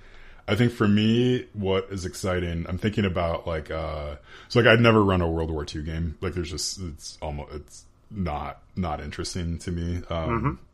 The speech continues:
Speaker 1: like, as a, as a setting, like, as a horrifying thing that happened, yeah, like, that's,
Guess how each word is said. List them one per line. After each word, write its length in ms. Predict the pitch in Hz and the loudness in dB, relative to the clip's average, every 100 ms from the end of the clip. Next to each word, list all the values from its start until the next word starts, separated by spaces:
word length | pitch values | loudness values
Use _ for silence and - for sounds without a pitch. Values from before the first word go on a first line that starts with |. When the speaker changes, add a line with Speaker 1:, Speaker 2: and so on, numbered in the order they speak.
| _ 87 | _ -10
Speaker 1:
like, 200 | 76 - | -10 -12
as 140 | 78 73 | -14 -12
a, 120 | 69 | -10
as 120 | 87 80 | -10 -10
a 60 | |
setting, 640 | - - 95 117 156 165 | -6 -2 2 2 2 0
like, 180 | 90 76 | -4 -4
as 160 | 73 71 | -8 -8
a 200 | 67 67 - - - - | -10 -10 -14 -20 -20 -20
horrifying 540 | - 80 78 80 71 | -12 -10 -8 -8 -8
thing 160 | 76 90 | -6 -4
that 120 | 110 | -2
happened, 340 | 113 117 123 123 | -2 -4 -2 0
yeah, 260 | 87 80 - | -2 -4 -8
like, 180 | 80 - | -10 -10
that's, 420 | 71 - - | -12 -10 -12